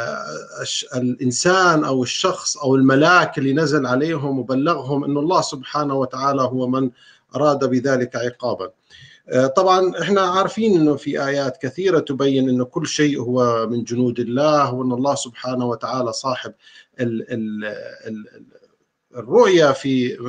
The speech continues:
من يرسل عليه العقاب ومن يرسل عليه، آه، النعمة، وهذا لا ننكره. لكن من الذي يسمح لنا إحنا كأشخاص أن نقول أن هذا عقاب أو، آه، ثواب؟ يعني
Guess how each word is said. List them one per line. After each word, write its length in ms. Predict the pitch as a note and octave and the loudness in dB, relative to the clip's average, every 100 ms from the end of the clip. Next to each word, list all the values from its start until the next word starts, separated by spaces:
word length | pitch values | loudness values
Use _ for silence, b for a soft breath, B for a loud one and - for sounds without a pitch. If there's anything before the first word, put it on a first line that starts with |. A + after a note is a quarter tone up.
| C3 | 0
من 260 | C3 D3+ | 2 4
يرسل 360 | D3 C#3+ - C#3 | 4 2 0 -2
عليه 300 | A#2+ B2+ A#2 | 0 0 -2
العقاب 540 | A#2 A#2 - D3 C#3 | -6 -8 -2 -2 0
ومن 260 | B2 B2 A#2+ | 0 0 0
يرسل 360 | B2 - A#2+ | -2 -4 -8
عليه، 460 | G#2 A2+ A#2 G#2+ A2+ B B B - | -6 -6 -6 -6 -8 B B B -6
آه، 460 | A#2 A2 G#2+ G#2+ G#2 | -4 -2 -2 -2 -2
النعمة، 640 | A2 D#3 D#3 D3+ C#3+ C#3 | 0 0 2 2 4 2
وهذا 760 | C#3 C#3 D3+ G3 A#3 G#3+ G#3 - G3+ - G3+ | 0 -2 -2 0 4 2 2 -2 -10 -10 -2
لا 220 | G#3 A3 | 4 6
ننكره. 540 | A#3+ A3 - A#2+ G#2+ | 8 6 4 -4 -4
لكن 400 | C3+ F#3+ F#3 F#3 - b b - | 0 -2 0 -2 -2 b b -4
من 200 | E3 C4+ | 4 6
الذي 500 | C#4+ B3 A#3+ G#3+ G3+ | 6 6 6 4 4
يسمح 540 | G#3 G#3 - D3 - D3 | 2 2 0 -2 -2 -4
لنا 380 | D#3+ C3 B2 | -2 -2 -2
إحنا 220 | E3 D3 C#3 | -4 -4 -8
كأشخاص 840 | - D3 - - F#3 F3+ F3+ - | -6 -8 -8 -4 0 0 0 -8
أن 220 | - D#3+ | -4 -2
نقول 420 | E3 D#3 G3 F3+ | -2 -2 2 2
أن 160 | E3 D#3+ | 2 0
هذا 320 | D3 E3+ D3+ | 0 2 0
عقاب 580 | C#3 C3+ D3+ D3+ D3+ D3 - | -2 -4 0 2 2 0 -4
أو، 300 | C#3 C#3 C3 b b b - | 2 4 2 b b b -4
آه، 220 | B2+ A#2 | -2 -2
ثواب؟ 440 | A2+ B2 A#2+ F#2 - | 0 2 2 0 -4
يعني 400 | C3+ B2+ C#3 C3 | 0 2 2 0